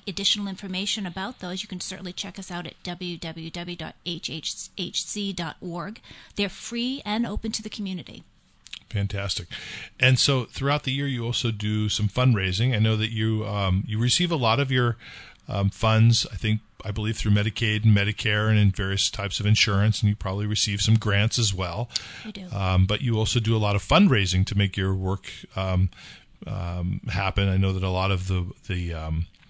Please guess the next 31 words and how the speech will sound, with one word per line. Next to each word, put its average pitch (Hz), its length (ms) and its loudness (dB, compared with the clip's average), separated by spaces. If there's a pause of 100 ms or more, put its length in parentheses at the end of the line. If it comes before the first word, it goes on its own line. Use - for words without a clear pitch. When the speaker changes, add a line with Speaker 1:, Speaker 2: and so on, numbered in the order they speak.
(680)
Speaker 2:
uh, 82 400 -6
things 123 300 8
that 110 120 0
you 104 120 -2
do 98 220 0
are 87 140 0
not 98 300 2 (140)
paid 113 280 4
for 92 240 0
through 95 220 0
insurance. 87 520 0
You 92 80 0
need 95 160 4
to - 60 -4
fundraise 95 400 4
for 95 100 -2
that 87 220 -6
gap. 101 380 0 (420)
So - 120 2
what 180 120 8
are 220 60 4
some 233 160 6
of 226 40 6
the 208 60 4
things 190 240 6
you, 156 140 2 (100)
you 135 180 2
do 123 240 4
throughout 110 360 4
the 104 100 2
year 92 340 -2